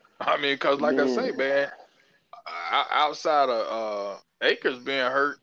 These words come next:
Speaker 1: shit, from the people they had last year, Woods is healthy, Kupp is healthy,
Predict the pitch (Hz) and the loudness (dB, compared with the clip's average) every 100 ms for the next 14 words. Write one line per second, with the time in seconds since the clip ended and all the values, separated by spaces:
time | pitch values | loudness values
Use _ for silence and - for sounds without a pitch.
0 | - - - 196 123 98 _ _ - _ | -8 -4 -2 0 -2 -2 _ _ -20 _
1 | _ - 139 123 143 175 160 170 165 156 | _ -2 -2 -2 -2 0 4 4 6 4
2 | 170 240 196 - 160 156 107 117 147 160 | 4 2 0 0 0 0 0 0 2 2
3 | 151 147 165 160 160 185 190 _ _ _ | -2 -4 0 0 -2 -10 -10 _ _ _
4 | _ _ _ - - 165 160 156 165 160 | _ _ _ -4 4 4 2 -4 0 0
5 | 160 175 196 | 0 -6 -8